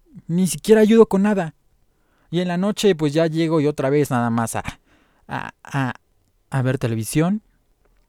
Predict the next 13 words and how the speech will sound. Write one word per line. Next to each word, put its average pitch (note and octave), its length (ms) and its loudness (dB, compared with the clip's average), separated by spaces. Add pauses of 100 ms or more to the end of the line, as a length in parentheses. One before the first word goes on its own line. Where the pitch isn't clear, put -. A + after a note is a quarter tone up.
(160)
Si - 140 -12
acaso A#2+ 360 -4
cenar A#2 320 -2
algo, F3 380 -2 (840)
tomar A2 340 -4
leche, C3+ 500 -4
comerme A2 360 -4
un G#2+ 100 -2
pancito. A#2+ 600 -8 (1080)
Y E3+ 100 -8
ya, A#3 280 -2
a E3 120 -4
dormir. F#3+ 400 0